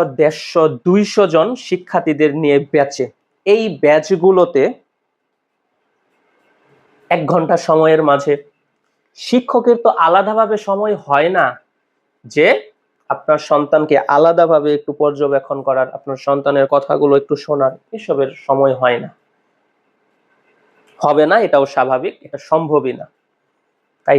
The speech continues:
চেষ্টা করবেন আপনার সন্তানকে নিবিড়ভাবে পর্যবেক্ষণ করবে, নিবিড়ভাবে গাইডলাইন করবে, এমন টিউটরদের হাতে,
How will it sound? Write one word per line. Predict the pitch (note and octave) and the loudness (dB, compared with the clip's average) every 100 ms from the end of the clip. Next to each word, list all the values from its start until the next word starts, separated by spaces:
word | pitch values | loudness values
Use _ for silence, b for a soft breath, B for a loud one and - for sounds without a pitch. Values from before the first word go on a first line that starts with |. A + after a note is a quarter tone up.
| C#3 | 2
চেষ্টা | D#3 D3 - C3+ | -2 -2 -2 0
করবেন | D3 C#3+ G3 G#3 D3 | 2 0 -2 -8 -8
আপনার | - - D3 C#3 - | -8 -2 -2 -2 -4
সন্তানকে | D3+ D#3 D3+ D#3+ D#3+ D#3+ C4 - _ _ _ _ _ C#3+ C#3 | -2 -2 0 -2 0 -2 -4 -4 _ _ _ _ _ -8 -2
নিবিড়ভাবে | D#3 G3+ C4 D4 D4 G3+ G3+ F#3+ F#3+ G3+ | 0 2 4 4 2 2 0 0 2 2
পর্যবেক্ষণ | G3+ F3+ G#3 D3 - C#3+ C3 | 2 2 2 2 0 -4 -2
করবে, | A#2+ C3 C#3 - _ _ _ _ | -4 -4 -10 -18 _ _ _ _
নিবিড়ভাবে | D3+ D#3+ E3+ G#3+ A3+ A3+ A3 G#3+ E3+ D3+ C#3+ C3 | -2 -2 0 0 0 0 2 2 2 2 2 2
গাইডলাইন | C3+ C#3 C#3+ C#3 C#3 | 2 2 2 0 0
করবে, | D3+ D#3 A3 - _ - | -2 -2 -4 -8 _ -4
এমন | G#3 A#3+ A3+ F#3+ D#3+ | 2 4 4 2 -2
টিউটরদের | E3+ D#3 D3+ D#3 C#3+ C#3+ C#3 | 0 0 2 0 2 0 0
হাতে, | C3 | -2